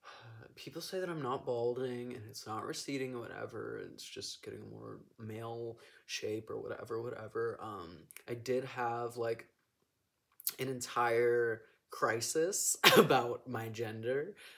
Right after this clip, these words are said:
um, because of my hairline. Uh, because, as you can tell, I'm a femboy, and, like, <sighs> a bottom that's balding. Like, we, it's,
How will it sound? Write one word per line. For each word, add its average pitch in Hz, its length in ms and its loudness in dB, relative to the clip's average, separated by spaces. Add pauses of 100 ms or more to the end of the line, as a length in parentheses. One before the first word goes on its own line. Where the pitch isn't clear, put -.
(180)
um, 110 500 -6 (920)
because 120 360 -2
of 117 80 0
my 117 180 -8
hairline. 101 600 -6 (300)
Uh, 110 280 -8
because, 113 720 -6 (220)
as 107 200 -10
you 110 60 -10
can 117 140 -8
tell, 113 280 -6
I'm 110 200 -8
a 113 40 -12
femboy, 120 840 0
and, 110 180 -8
like, 80 400 -8 (1300)
<sighs> - 1900 -14
a 120 60 -10
bottom 127 400 -4
that's 110 220 -10
balding. 101 640 -12
Like, 120 240 -8
we, 123 120 -14 (840)
it's, - 300 -6